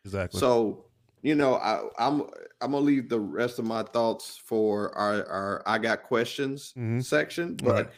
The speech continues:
Speaker 2: But, um, again, it, looking at that game, until that turnover, it was
Speaker 1: Mm-hmm.
Speaker 2: like, "Here they go.
Speaker 1: Right.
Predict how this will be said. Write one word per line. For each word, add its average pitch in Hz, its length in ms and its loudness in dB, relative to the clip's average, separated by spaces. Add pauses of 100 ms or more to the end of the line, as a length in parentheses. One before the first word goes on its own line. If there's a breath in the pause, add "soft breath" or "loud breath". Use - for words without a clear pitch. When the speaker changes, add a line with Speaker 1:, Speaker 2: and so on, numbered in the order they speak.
(280 loud breath)
Speaker 2:
But, - 80 -2
um, 104 400 0 (260)
again, 120 520 2 (300)
it, - 320 0
looking 143 240 6
at 131 160 2
that 123 140 2
game, 117 520 -2 (760)
until 151 440 4
that 135 360 0 (260)
turnover, 101 760 0
it 113 100 4
was 104 160 2
Speaker 1:
Mm-hmm. 98 80 2
Speaker 2:
like, 90 240 -2 (380)
"Here 95 160 -4
they 117 100 2
go. 151 420 -2
Speaker 1:
Right. 98 320 -6